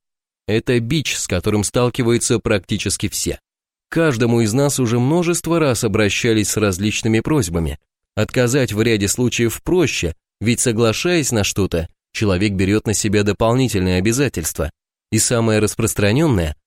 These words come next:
Собеседник утверждает, что у него нет времени. Не ждите такого.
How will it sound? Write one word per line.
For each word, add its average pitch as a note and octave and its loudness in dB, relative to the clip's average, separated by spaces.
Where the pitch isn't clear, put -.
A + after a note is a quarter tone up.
Собеседник A2 0
утверждает, G#2+ 0
что B2+ 0
у C3 0
него B2 4
нет D#3 2
времени. A2 0
Не B2 4
ждите C#3 -2
такого. F#2 -2